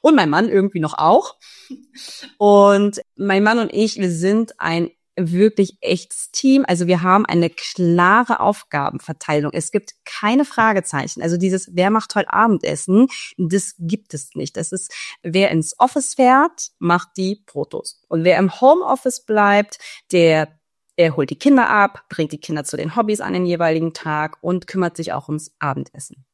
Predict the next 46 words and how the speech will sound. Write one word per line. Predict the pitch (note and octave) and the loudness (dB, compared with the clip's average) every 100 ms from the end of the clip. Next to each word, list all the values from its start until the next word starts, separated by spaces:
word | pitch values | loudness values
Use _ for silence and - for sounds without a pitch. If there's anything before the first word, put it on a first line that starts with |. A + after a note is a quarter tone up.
| _ _ _ _ _ | _ _ _ _ _
Und | A3 F#3+ | 2 4
so | B3+ | 4
halten | C4 A#3+ A3+ | 4 4 2
wir | G#3+ | 2
die | G3 | 2
Bälle | G#3+ G3 | 4 2
in | - | 0
der | - | -8
Luft. | - - - - - - - | -10 -10 -14 -18 -18 -18 -6
Und | E3+ E3+ E3+ | 2 2 4
wenn | F3 | 2
man | F3+ | 2
Unternehmerin | - E3 E3+ E3+ G#3 G3+ F#3+ - | 0 -4 0 0 0 0 -2 -2
und | E3 | -4
Mutter | F3+ F#3+ | -4 -6
sein | E3 D#3 | -4 -4
möchte, | D3+ F3 F3+ | -4 -6 -6
dann | E3 D#3+ | -6 -6
braucht | D3+ F3 | -4 -4
es | F3+ | -6
ein | E3 D#3 | -4 -4
Supportsystem. | D#3+ - A3+ A3+ - - - G#3 G3+ | -4 -6 -4 -2 -6 -14 -8 -4 -4
Und | F3 | -2
das | F#3+ - | -4 -2
kann | B3+ | 0
aber | A#3 | 2
in | A3 G#3 | 2 4
jeder | A#3+ A#3+ | 4 4
Form | - A3 A3+ G#3 | 2 4 4 4
sein, | - - D#3+ | 0 -4 -2
ne? | G#3 | 0
Also | G3+ | 2
manche | F3+ E3+ - E3+ | 2 0 -2 -4
haben | D#3 D#3+ | -2 -4
Großeltern. | - G#3+ A3+ - F#3 F#3+ F#3+ F#3 - - | 0 0 0 -2 -4 -2 -2 -4 -8 -4
Wir | A3 A#3+ | 2 4
haben | A#3 | 4
leider | G#3 G#3 | 4 2
dieses | G3 F#3 - | 0 -6 -8
Glück | G3 F#3 | -8 -4
nicht. | F#3+ G3+ G3+ | -2 -2 -2
Meine | F3 E3+ | -2 -2
Eltern | E3+ F3+ F3 | -4 -4 -4
leben | E3+ | -4
in | D#3+ | -4
Berlin | E3 D#3+ E3+ G3 | -2 -2 0 -4